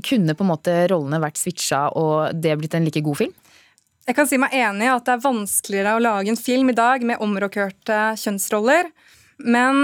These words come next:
Speaker 2: jeg ser det ikke som umulig. Jeg, for å lage tank-, et tankeeksperiment så kan man se for seg en misantropisk mannsskikkelse,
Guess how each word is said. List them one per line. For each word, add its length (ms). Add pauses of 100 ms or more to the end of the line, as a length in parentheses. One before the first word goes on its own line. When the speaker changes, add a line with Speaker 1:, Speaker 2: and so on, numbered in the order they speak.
Speaker 2:
jeg 140
ser 160
det 80
ikke 120
som 140
umulig. 380 (280)
Jeg, 680 (240)
for 180
å 100
lage 280
tank-, 320 (100)
et 380
tankeeksperiment 1040
så 100
kan 140
man 100
se 140 (100)
for 160
seg 320
en 300
misantropisk 880
mannsskikkelse, 800